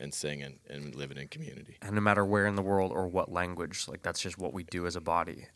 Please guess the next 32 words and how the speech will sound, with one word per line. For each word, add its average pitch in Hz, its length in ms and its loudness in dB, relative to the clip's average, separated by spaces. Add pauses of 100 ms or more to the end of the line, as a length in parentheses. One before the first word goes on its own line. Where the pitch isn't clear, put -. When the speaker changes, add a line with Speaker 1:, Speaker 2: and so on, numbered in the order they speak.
Speaker 2:
And 107 240 0
I 101 60 4
love 107 360 4
the 101 100 2
fact 95 300 2
that, - 140 0
like, 85 360 -2 (960)
yeah, 92 280 6
I, 107 220 8
I 113 80 8
love 113 320 6 (300)
preaching. 104 500 4
Like, 98 240 2
we're 95 220 0 (160)
kinda 92 180 -4
some 95 160 -4
preaching 92 300 -2
nerds 90 160 0
around 85 140 -2
the 85 40 -6
table 85 240 -4
here. 87 160 -2
But, 95 300 4 (340)
um, 92 240 6 (140)
even 151 260 6
as 113 140 4
people 107 240 2
have 98 80 2
tried 95 220 4
to - 120 -2
innovate 92 460 -2
preaching, 123 580 -4